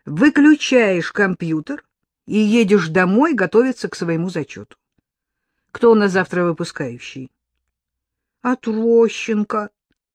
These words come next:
промямлила расстроенная Стрельникова. "Он в обморок упадет, если это прочтет. Все, Оля,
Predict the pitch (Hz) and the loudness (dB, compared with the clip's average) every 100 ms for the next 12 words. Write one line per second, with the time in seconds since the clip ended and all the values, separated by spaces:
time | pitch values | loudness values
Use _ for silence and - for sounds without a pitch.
0 | _ _ - 170 175 175 165 165 165 165 | _ _ -4 -2 0 -2 -2 -4 -4 -8
1 | - 170 160 156 151 - 170 214 220 208 | -10 -8 -6 -6 -8 -8 -6 -6 -6 -10
2 | - 185 185 _ _ _ _ _ _ _ | -12 -14 -16 _ _ _ _ _ _ _
3 | _ 185 226 269 254 320 330 202 180 185 | _ 4 6 6 4 4 4 4 2 0
4 | - 185 185 170 180 - _ - 180 180 | -2 -2 -2 -2 -6 -8 _ -2 0 0
5 | 180 170 175 175 - - 180 170 _ _ | -4 -6 -6 -8 -8 -12 -12 -12 _ _
6 | _ - - 233 208 185 180 | _ -16 0 4 6 4 -2